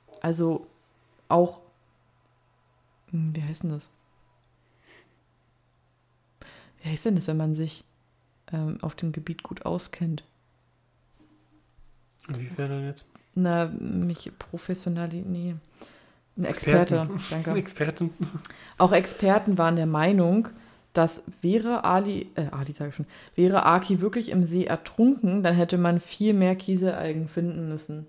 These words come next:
Speaker 1: und nicht nur drei.
Speaker 2: Ach so, man hat wirklich nur drei. Ich dachte, zu drei
Speaker 1: Nee.
Speaker 2: Arten oder, also
Speaker 1: Nein, nein,
Speaker 2: wirklich nur
Speaker 1: drei,
Speaker 2: drei.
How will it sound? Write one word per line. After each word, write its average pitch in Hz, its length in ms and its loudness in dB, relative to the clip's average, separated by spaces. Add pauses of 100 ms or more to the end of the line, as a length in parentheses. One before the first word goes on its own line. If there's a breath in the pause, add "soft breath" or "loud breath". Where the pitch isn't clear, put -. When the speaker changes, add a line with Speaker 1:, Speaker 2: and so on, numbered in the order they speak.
(140)
Speaker 1:
und 165 120 -6
nicht 160 180 -8
nur 160 100 -2
drei. 143 420 -4 (120)
Speaker 2:
Ach - 100 -2
so, 170 100 8
man 156 100 8
hat 156 160 4
wirklich 160 220 8
nur 151 100 0
drei. 151 260 6
Ich 143 100 0
dachte, 143 180 0
zu - 120 -10
drei 139 320 6
Speaker 1:
Nee. 175 40 2
Speaker 2:
Arten 170 300 4
oder, 143 220 4
also 185 120 2
Speaker 1:
Nein, 202 140 8
nein, 214 120 6
Speaker 2:
wirklich 185 180 8
nur 208 80 8
Speaker 1:
drei, 247 80 8
Speaker 2:
drei. 185 280 8